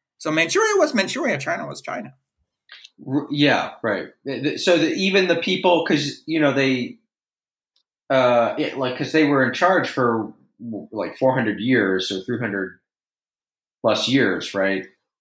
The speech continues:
Speaker 2: But it's, it's still, still didn't quite, uh, it's still kinda seen as, seen as an alien.
Speaker 1: Yeah, the, the, the anti-Manchu, uh, sentiment in China is rampant and prevalent,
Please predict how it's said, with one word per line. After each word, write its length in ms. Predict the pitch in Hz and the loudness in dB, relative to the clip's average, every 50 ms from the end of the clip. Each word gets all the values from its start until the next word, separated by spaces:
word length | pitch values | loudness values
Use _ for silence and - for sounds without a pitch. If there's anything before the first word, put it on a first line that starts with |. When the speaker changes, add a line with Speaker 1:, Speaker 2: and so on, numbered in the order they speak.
| _ _ | _ _
Speaker 2:
But 120 | - 120 117 | 2 2 4
it's, 400 | 110 98 - - - - - 113 | 2 2 0 -2 -6 -6 -6 -6
it's 200 | 104 - - - | -6 -6 -6 -4
still, 640 | - 131 127 123 120 117 113 113 110 110 110 - - | 0 2 4 4 4 4 4 2 0 -2 -2 -6 -8
still 340 | - - - 135 123 120 117 | -8 -2 0 2 2 2 2
didn't 260 | 110 113 107 107 - | 0 -2 -4 -2 0
quite, 400 | 120 113 110 104 101 95 - - _ _ _ _ _ _ _ _ _ _ _ _ _ _ _ _ _ _ _ _ _ _ _ _ _ _ _ _ _ _ _ - | 2 2 2 2 0 -2 -4 -8 _ _ _ _ _ _ _ _ _ _ _ _ _ _ _ _ _ _ _ _ _ _ _ _ _ _ _ _ _ _ _ -2
uh, 840 | 107 110 107 104 101 98 98 101 104 104 101 101 98 95 - - - | 0 2 4 4 6 6 6 6 4 4 4 4 2 2 0 -2 -6
it's 180 | 104 - - | -12 -10 -8
still 400 | - - - - 139 127 123 123 | -8 -6 -2 2 2 2 2 2
kinda 180 | 131 123 113 110 | 2 0 0 0
seen 280 | - - 127 117 113 110 | 0 0 0 0 2 0
as, 240 | 107 107 110 - - | 0 -2 -4 -6 -10
seen 380 | - - 120 - 127 113 107 | -10 -10 -8 -4 -4 -2 -2
as 160 | 104 101 107 | -2 -4 -4
an 100 | 104 98 | -6 -6
alien. 600 | 80 104 104 107 107 110 110 107 107 104 104 104 104 - _ _ _ _ _ _ _ _ _ _ _ - 190 180 | -4 -2 -2 0 0 -2 -2 -2 -2 -2 -4 -6 -8 -10 _ _ _ _ _ _ _ _ _ _ _ -14 -4 2
Speaker 1:
Yeah, 380 | 202 185 170 151 139 139 143 | 2 4 4 4 2 0 0
the, 160 | 143 170 180 | 2 2 2
the, 180 | - 170 180 175 | 2 2 0 0
the 160 | 156 170 196 | 0 -2 0
anti-Manchu, 1120 | - 240 285 311 247 269 262 240 233 240 240 233 226 - 220 208 196 190 185 185 190 - - | 2 2 4 2 2 0 0 2 2 2 2 2 0 -2 0 0 0 0 -2 -4 -6 -2 2
uh, 280 | 175 165 160 160 160 143 | 2 4 4 4 2 2
sentiment 800 | - - - 208 233 214 208 185 170 160 143 135 135 131 135 - 151 | 0 0 2 2 2 2 0 0 2 2 0 0 -2 -4 -4 -6 -6
in 200 | 156 151 151 139 | -6 -4 -4 -6
China 640 | - - 170 170 170 165 165 156 143 139 139 135 135 | -6 -4 -2 0 0 0 0 0 0 0 0 -2 -2
is 420 | 165 156 151 151 147 143 139 139 | -2 0 0 0 0 0 -2 -4
rampant 720 | 139 135 131 160 180 208 208 - 196 180 175 175 175 - - - | -4 0 2 2 4 2 2 2 0 0 0 -2 -6 -10 -8 -4
and 440 | 151 147 151 151 156 156 156 147 139 | -2 -2 0 0 -2 -2 -4 -4 -6
prevalent, 640 | - - 185 165 156 143 139 135 131 123 120 - - | -4 -2 -2 0 0 0 0 0 -2 -4 -6 -10 -12